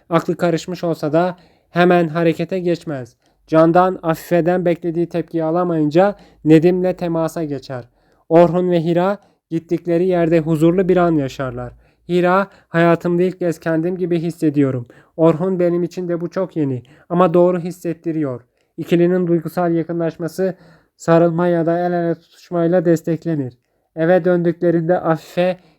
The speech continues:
Hira'ya mesafeli ama dikkatli yaklaşır. Hira tedirgin olur. "Bana karşı bakışları değişmiş gibi." Candan Afife'nin mesafesini fark eder ve sevinir. Elif Hira'ya Candan'a dikkat etmesini söyler.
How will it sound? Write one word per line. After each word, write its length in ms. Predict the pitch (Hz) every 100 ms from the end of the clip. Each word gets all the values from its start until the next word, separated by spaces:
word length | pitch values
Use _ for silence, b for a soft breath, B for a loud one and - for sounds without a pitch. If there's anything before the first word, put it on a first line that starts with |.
| -
Hira'ya 420 | 175 175 170 175
mesafeli 560 | 180 170 175 165 175 175
ama 280 | 170 170 165
dikkatli 460 | 170 - 160 160
yaklaşır. 680 | 175 147 139 135 - 131 120 _ b b b b b -
Hira 280 | 180 180 180
tedirgin 460 | 175 165 165 165
olur. 300 | 151 139 170 175 _ _ _ -
"Bana 260 | 160 180
karşı 360 | 175 175 160 175
bakışları 500 | 170 170 160 175 170
değişmiş 480 | 170 165 - 180 -
gibi." 340 | 143 123 117 _ _ _ _ _ _ _ _ _ _ 262 254
Candan 420 | - 165 170 180 180
Afife'nin 480 | 170 - 175 175
mesafesini 640 | 180 165 180 170 170 180 180
fark 280 | 180 165 165
eder 280 | 165 185 180
ve 80 |
sevinir. 500 | 165 170 156 139 117 _ _ _
Elif 340 | 165 170 175 -
Hira'ya 420 | 170 170 170 170
Candan'a 500 | 165 165 165 165 165
dikkat 340 | 156 - 180
etmesini 500 | 180 - 165 151 175
söyler. 500 | 175 175 160 135 127